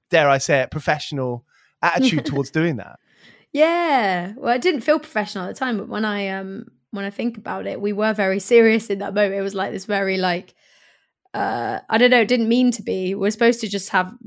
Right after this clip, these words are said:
Speaker 2: like, have a jam and, like, and then it ended up this, like, very, like, intense, like,
Speaker 1: Mm.
Speaker 2: song swapping kind of situation. And it felt like, you know, I felt pressure. I wanted to, like, give good feedback and I wanted to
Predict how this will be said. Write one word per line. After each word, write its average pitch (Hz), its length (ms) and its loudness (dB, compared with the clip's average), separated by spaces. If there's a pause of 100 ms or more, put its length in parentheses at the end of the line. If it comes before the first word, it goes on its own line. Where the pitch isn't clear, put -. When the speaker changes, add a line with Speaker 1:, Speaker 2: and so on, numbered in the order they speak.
(380)
Speaker 2:
like, 185 260 -2 (140)
have 190 220 0
a 180 60 -2
jam 196 460 0
and, 165 120 -6
like, 170 320 -6 (120)
and 190 160 -4
then 190 120 -2
it 185 60 -2
ended 190 320 -2
up 180 240 -2
this, 185 300 -6
like, 175 260 -4
very, 190 320 -6
like, 190 220 -8
intense, 180 640 -6 (200)
like, 185 180 -6
Speaker 1:
Mm. 143 120 -6
Speaker 2:
song 196 240 -2
swapping 185 580 -6 (460)
kind 185 260 -2
of 170 80 -8
situation. 190 920 0 (340)
And 190 100 0
it - 80 -4
felt 208 260 4
like, 190 180 -2
you 226 80 0
know, 233 120 2
I 214 100 0
felt 226 260 -4
pressure. 247 280 -4
I 190 100 0
wanted 214 300 -4
to, - 100 -8
like, 196 240 -8
give 185 340 -6 (200)
good 196 200 0
feedback 185 560 -6
and 180 100 -4
I 180 40 -2
wanted 185 320 -4
to 180 360 -6